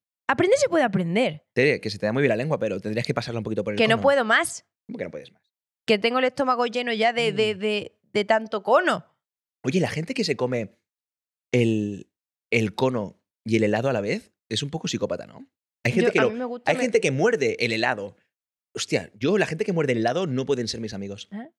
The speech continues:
Speaker 2: No. O sea, creo que es de psicópata. O sea, el helado hay que relamerlo, hay que degustarlo.
Speaker 1: Ujú.
Speaker 2: Tú sabes esta peña que, tío, Dios, me da esta dentera solo de, se dice dentera, ¿no? Cuando te das repelús.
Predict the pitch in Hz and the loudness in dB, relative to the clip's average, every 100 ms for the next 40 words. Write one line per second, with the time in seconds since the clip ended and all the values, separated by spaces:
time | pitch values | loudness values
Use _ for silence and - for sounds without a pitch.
0 | _ 110 - _ _ _ _ _ _ - | _ -10 -10 _ _ _ _ _ _ -8
1 | 92 - 113 127 127 117 - 98 90 - | -6 -4 -4 -2 -2 -2 -2 -4 -14 -20
2 | _ - - 120 120 151 175 139 110 107 | _ -6 0 2 2 2 2 0 0 -4
3 | 113 151 110 110 135 110 101 139 147 87 | -2 -2 -2 0 0 -2 -4 -4 -4 -8
4 | - _ 220 214 220 220 - - 165 147 | -16 _ -8 -6 -6 -8 -6 0 2 2
5 | 135 110 139 117 117 - _ _ _ _ | 0 0 0 0 -2 -2 _ _ _ _
6 | _ _ _ _ _ - 90 - _ - | _ _ _ _ _ -8 -8 -10 _ -6
7 | 135 147 110 110 - 147 110 131 156 - | -4 -2 -2 -2 -2 -2 -2 -2 -2 -2
8 | 151 - - - 113 123 143 117 123 139 | -6 -8 -10 -6 -2 0 0 0 0 -2
9 | 123 135 113 117 117 101 107 175 - | -2 -4 -2 -2 -4 -4 -2 -4 -6